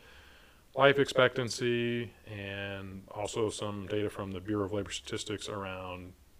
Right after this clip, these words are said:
age of retirement, retirement spending, and things like that.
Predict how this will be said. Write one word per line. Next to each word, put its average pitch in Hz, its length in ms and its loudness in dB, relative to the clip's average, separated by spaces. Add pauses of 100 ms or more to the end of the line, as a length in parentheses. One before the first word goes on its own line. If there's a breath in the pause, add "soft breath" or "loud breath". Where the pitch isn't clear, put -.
(120)
age 110 220 0
of 107 60 0
retirement, 98 680 -4
retirement 92 320 -12
spending, 98 420 -6
and 95 140 -14
things 110 240 -12
like - 220 -10
that. - 260 -14